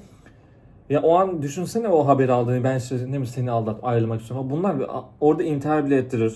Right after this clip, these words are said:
Şaka söylemiyorum, intihar bile ettirir böyle şeyler. Öyle bir psikoloji. Orada zaten psikolojiniz net bozuluyor. Ama kanka o senin biraz oğlun yani. Yaşın da otuz altı,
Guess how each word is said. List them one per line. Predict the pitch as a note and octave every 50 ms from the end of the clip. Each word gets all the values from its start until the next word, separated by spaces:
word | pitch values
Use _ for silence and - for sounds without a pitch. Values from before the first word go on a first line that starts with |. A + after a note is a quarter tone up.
| - - - - -
Şaka | - - B2+ B2 B2
söylemiyorum, | - B2+ A#2 A#2+ B2+ B2 A#2 A#2 A2 A#2
intihar | A#2 A#2 A#2 B2 B2 B2
bile | A#2 A2+
ettirir | A2+ A2 - - A2+ A2
böyle | G#2 A2 G#2
şeyler. | G2+ - A2 A2 B2+ D#3+ F3+ - - - - - -
Öyle | - B2+ C3 C#3+ C#3+
bir | A#2
psikoloji. | - - - - - A#2 G#2+ G#2+ B2+
Orada | C3 C3+ C#3
zaten | C#3 D#3 D3 D3 D3 C3
psikolojiniz | C3 - - C#3 C3 B2 D3 C3+ B2
net | B2+ B2+ - -
bozuluyor. | A#2 A2 G2 G#2 G2+ A2+ C#3 F3 F#3 - - - -
Ama | E3 F#3 G#3 - - - - - -
kanka | - F#3 G3 G3+ - E3
o | D3+ E3+ E3+
senin | - - G3 G3 F#3+
biraz | F#3 D#3+ C3+ - -
oğlun | F#2+ - - - B2+ B2 A#2+ B2 A#2+
yani. | A#2 A2+ A2+ A2+ A#2 D#3+ F3 F3 G3 F#3+ -
Yaşın | D3+ C3+ C#3+ D3+ D3 - G3
da | F#3
otuz | D3 D3 - - D3+
altı, | D#3+ D#3+ D#3 D#3 -